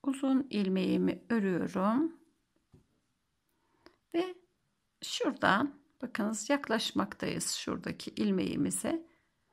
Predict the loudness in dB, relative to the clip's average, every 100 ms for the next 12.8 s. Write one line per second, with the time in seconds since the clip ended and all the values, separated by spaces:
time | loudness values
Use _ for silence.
0 | _ _ _ _ _ _ _ -10 2 6
1 | 6 4 0 -12 _ _ _ _ _ _
2 | _ _ 2 6 10 10 8 4 -2 -6
3 | 2 2 2 2 2 0 -4 -8 0 4
4 | 4 0 -4 0 0 2 2 0 0 -2
5 | 0 0 0 -6 _ _ -4 -2 -2 -4
6 | -6 -8 -8 -8 -4 -2 -2 -2 -6 -12
7 | _ _ _ -20 _ -8 -2 -2 0 4
8 | 4 2 0 -2 0 0 0 -2 0 0
9 | 0 0 0 4 4 4 2 4 6 4
10 | 2 0 2 4 4 2 2 2 2 -4
11 | -20 _ _ _ _ _ _ _ _ _
12 | -2 4 6 6 2 -2 -4 -8